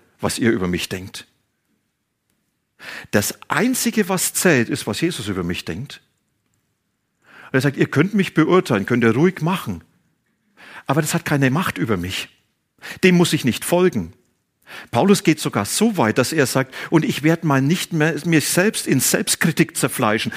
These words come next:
Es ist sogar egal, was ich über mich denke, wie ich mich finde.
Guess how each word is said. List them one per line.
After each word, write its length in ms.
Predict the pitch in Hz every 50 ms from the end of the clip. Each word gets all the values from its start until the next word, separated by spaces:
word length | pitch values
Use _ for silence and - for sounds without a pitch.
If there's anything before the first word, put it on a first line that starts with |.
| - - 170
Es 160 | 156 143 -
ist 160 | - 214 -
sogar 300 | - 175 - 147 139 -
egal, 340 | 139 - - 123 123 139 117
was 160 | 120 - - -
ich 140 | 226 - -
über 160 | 262 151 127
mich 200 | 117 110 - -
denke, 320 | - 104 101 104 107 87
wie 60 | 110 -
ich 220 | - 170 - -
mich 220 | 113 104 - -
finde. 400 | - - 117 101 90 85 95 98